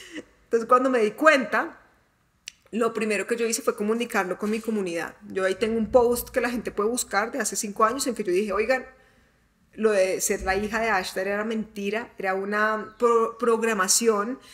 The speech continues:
era un control mental por parte de presencias reptilianas arcónticas que me estaban manejando desde la inconsciencia", porque nuevamente, como te dije más, eh, temprano en esta entrevista, para mí las redes han sido mi gran liberación porque yo me trato de manejar en la máxima honestidad posible. Entonces, si uno es honesto con uno mismo,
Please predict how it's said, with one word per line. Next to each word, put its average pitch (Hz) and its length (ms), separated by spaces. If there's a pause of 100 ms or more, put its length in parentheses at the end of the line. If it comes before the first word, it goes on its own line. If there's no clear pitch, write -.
(180)
era 202 200
un 202 100
control 220 420
mental 220 420
por 220 160
parte 208 260
de 208 60
presencias 196 480
reptilianas 202 560
arcónticas 208 600
que - 100
me 214 60
estaban 190 300
manejando 196 460
desde 196 120
la 214 80
inconsciencia", 208 720
porque 208 320 (760)
nuevamente, 208 440
como 220 220
te 220 100
dije 202 200
más, 196 520
eh, 202 280
temprano 202 360
en 202 80
esta 202 140
entrevista, 208 640 (680)
para 226 180
mí 214 80
las 202 180
redes 226 220
han 247 80
sido 247 160
mi 247 100
gran 233 180
liberación 214 520
porque 247 260
yo 202 100
me 180 120
trato 196 240
de 226 60
manejar 220 360
en 185 120
la 214 80
máxima 196 400
honestidad 214 420
posible. 202 540
Entonces, 190 380
si 226 80
uno 214 100
es 208 100
honesto 220 280
con 240 140
uno 185 160
mismo, 202 540